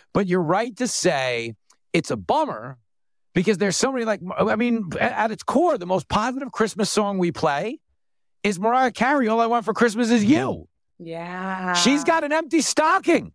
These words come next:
Speaker 1: She don't got the dude. She wants the dude.
Speaker 2: Gonna, though.
Speaker 1: But she, well, she did it right, Abby, because
Speaker 2: She'll be
Speaker 1: she
Speaker 2: kissing
Speaker 1: sang an
Speaker 2: Santa Claus
Speaker 1: upbeat
Speaker 2: real
Speaker 1: song.
Speaker 2: soon.
Speaker 1: Uh, hey, girl. But the point is, positive energy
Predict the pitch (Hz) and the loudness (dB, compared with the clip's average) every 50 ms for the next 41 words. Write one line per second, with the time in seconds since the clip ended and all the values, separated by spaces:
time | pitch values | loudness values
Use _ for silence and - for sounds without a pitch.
0 | _ _ - - - 254 349 381 392 370 302 330 277 262 - - 226 180 226 233 | _ _ -4 0 2 2 2 2 2 2 2 2 2 2 0 -2 -2 0 0 0
1 | 254 269 311 339 320 202 - _ _ _ - - - - 277 254 226 262 302 330 | 2 0 0 -2 -4 -8 -12 _ _ _ -6 -2 0 2 2 2 2 4 4 4
2 | 370 359 - - 320 269 214 185 160 123 98 87 90 190 196 247 320 311 247 202 | 2 0 -2 -2 -2 0 2 2 2 0 0 0 0 2 2 2 2 0 0 0
3 | 190 180 190 196 202 233 254 254 - _ _ _ _ _ - 233 - - - 226 | 0 2 2 2 0 0 -2 -6 -10 _ _ _ _ _ -2 0 0 0 0 2
4 | 196 214 196 - 202 208 156 240 233 214 180 156 190 247 294 277 220 165 139 131 | 2 2 2 0 -2 0 2 2 0 0 0 -2 0 0 0 0 0 0 0 0
5 | 131 127 139 139 143 160 - - 254 285 285 359 - 339 330 220 190 185 180 180 | 0 -2 -4 -4 -6 -2 0 0 2 2 0 0 0 2 2 2 2 0 0 0
6 | 180 285 302 220 170 175 240 233 226 185 165 220 226 233 254 226 185 233 196 180 | 0 2 2 0 0 0 0 0 2 0 0 0 0 2 2 0 0 -2 -4 -6
7 | 175 165 165 156 160 _ _ _ _ _ _ - 165 156 131 - 156 175 185 175 | -6 -6 -8 -12 -14 _ _ _ _ _ _ -2 0 0 0 -2 -2 -2 -2 -4
8 | 139 104 87 82 - _ _ _ _ _ - 160 175 170 - - 247 285 269 220 | -6 -6 -6 -8 -10 _ _ _ _ _ 0 2 2 2 2 2 0 0 0 0
9 | 143 107 92 - - - - _ _ _ _ _ _ _ _ _ _ - - 190 | -2 -4 -4 -8 -12 -18 -20 _ _ _ _ _ _ _ _ _ _ -2 -2 0
10 | 202 214 190 202 202 180 214 262 277 254 165 117 87 - | 0 -2 -4 -4 -2 0 0 2 0 0 -4 -6 -12 -18